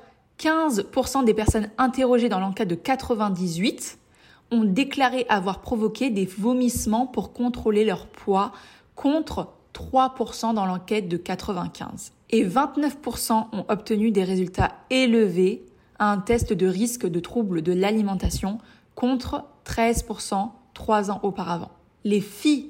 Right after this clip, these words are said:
qui ont déclaré regarder la télévision trois nuits ou plus par semaine dans l'enquête de quatre-vingt-dix-huit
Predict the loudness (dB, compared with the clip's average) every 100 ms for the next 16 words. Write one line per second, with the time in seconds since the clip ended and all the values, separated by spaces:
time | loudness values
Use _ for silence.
0 | -8 -4 0 2 0 0 0 0 -2 -6
1 | 0 4 4 4 4 2 0 -2 0 -2
2 | -2 -4 -8 -14 0 2 2 2 0 -2
3 | -6 -8 -2 0 0 0 -6 -4 -4 0
4 | 2 2 0 -4 -4 -2 -2 -2 -2 -2
5 | -2 -4 -4 -4 -4 -2 -2 -2 -4 -6